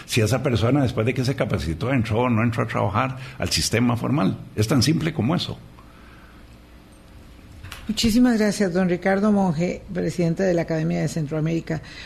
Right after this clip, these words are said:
Speaker 2: En, eh, la circunstancia del desconocimiento,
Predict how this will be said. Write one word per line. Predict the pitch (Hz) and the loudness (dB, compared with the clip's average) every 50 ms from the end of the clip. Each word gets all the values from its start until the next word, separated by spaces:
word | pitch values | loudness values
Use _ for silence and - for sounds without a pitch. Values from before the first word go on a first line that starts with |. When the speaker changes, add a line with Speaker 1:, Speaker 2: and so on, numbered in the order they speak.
| - - - - - - | -18 -20 -20 -20 -6 0
Speaker 2:
En, | - 180 165 160 160 160 156 | 2 4 6 6 6 6 6
eh, | 151 151 147 147 143 143 139 135 - - - | 6 4 4 4 4 4 2 2 0 -4 -4
la | 180 160 151 147 143 143 139 - | -2 0 0 0 2 2 0 2
circunstancia | - 180 170 143 - 160 151 135 - 170 165 165 156 196 202 196 | 2 2 2 2 2 2 2 2 4 2 2 2 2 2 2 2
del | 185 180 165 | 2 2 2
desconocimiento, | 160 170 160 - 196 185 175 151 - 185 175 170 170 165 151 175 180 180 - | 2 0 0 2 2 2 2 2 4 4 4 4 4 4 2 2 2 2 0